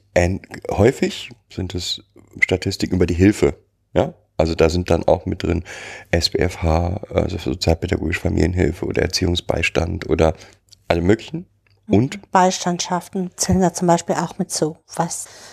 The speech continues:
Speaker 2: ist ein ganz anderer Sektor, also.
Speaker 1: Genau. Oder,
Speaker 2: Mhm.
Speaker 1: ähm,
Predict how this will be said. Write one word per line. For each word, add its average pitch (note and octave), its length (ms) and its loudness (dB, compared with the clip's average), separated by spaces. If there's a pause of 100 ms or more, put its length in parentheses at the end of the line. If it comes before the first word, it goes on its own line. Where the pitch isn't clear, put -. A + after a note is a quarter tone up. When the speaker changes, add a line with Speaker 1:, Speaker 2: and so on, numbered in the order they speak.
(520)
Speaker 2:
ist - 180 -10
ein F3 140 2
ganz E3+ 260 2
anderer E3+ 360 2
Sektor, E3+ 680 0
also. E3+ 360 0 (380)
Speaker 1:
Genau. E2 380 -2
Oder, A#2+ 520 6
Speaker 2:
Mhm. G2+ 260 4
Speaker 1:
ähm, F#2+ 80 0